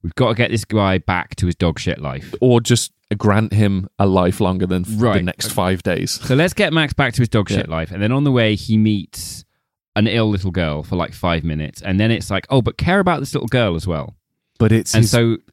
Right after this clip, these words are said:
Speaker 2: it's the girl, it's Frey's the woman that he grew up with in the orphanage. It was Frey and Max forever. That was
Speaker 1: Totally,
Speaker 2: their
Speaker 1: who
Speaker 2: pact.
Speaker 1: we've seen for one scene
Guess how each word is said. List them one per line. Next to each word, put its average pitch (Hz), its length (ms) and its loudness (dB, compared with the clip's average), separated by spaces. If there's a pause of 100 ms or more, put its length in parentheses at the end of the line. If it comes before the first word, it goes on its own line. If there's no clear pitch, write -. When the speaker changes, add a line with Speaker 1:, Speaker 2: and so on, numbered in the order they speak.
(120)
Speaker 2:
it's 110 200 2
the 120 120 4
girl, 123 300 4
it's 113 200 0
Frey's 127 520 -2
the 120 100 -4
woman 113 320 -2
that 110 100 -4
he 107 120 0
grew 104 360 0
up - 100 0
with 90 300 -2
in 92 140 0
the 92 100 0
orphanage. 90 480 -2
It - 100 -8
was 90 180 -12
Frey 104 440 -2
and 98 140 -2
Max - 320 -6
forever. 87 520 -6
That 92 120 -4
was 160 80 0
Speaker 1:
Totally, 123 280 2
Speaker 2:
their 101 100 6
Speaker 1:
who 120 40 6
Speaker 2:
pact. 117 80 2
Speaker 1:
we've 127 160 4
seen 135 320 4
for 120 140 2
one 123 260 4
scene 101 460 0